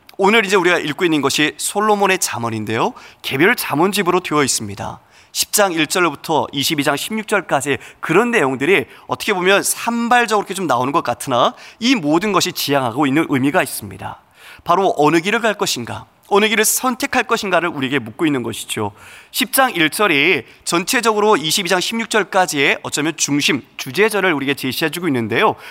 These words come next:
그 말씀을 한번 보겠습니다. 십 장 일 절에 이렇게 말하고 있습니다. "지혜로운 아들은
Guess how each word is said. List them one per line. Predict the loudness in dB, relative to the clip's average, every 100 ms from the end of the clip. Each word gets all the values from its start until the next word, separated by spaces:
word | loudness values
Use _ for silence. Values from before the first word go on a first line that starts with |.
| -4
그 | 0
말씀을 | 0 0 -2
한번 | 0 0
보겠습니다. | -2 -4 -2 -4 -6
십 | -4 -4 0
장 | 0
일 | 0
절에 | 0 2
이렇게 | 2 2 2
말하고 | 2 2
있습니다. | 0 -6 -6 -10 -14 -18 -20 -20 -20 -20 -6
"지혜로운 | -2 2 4 4 4
아들은 | 4 2 2 2 0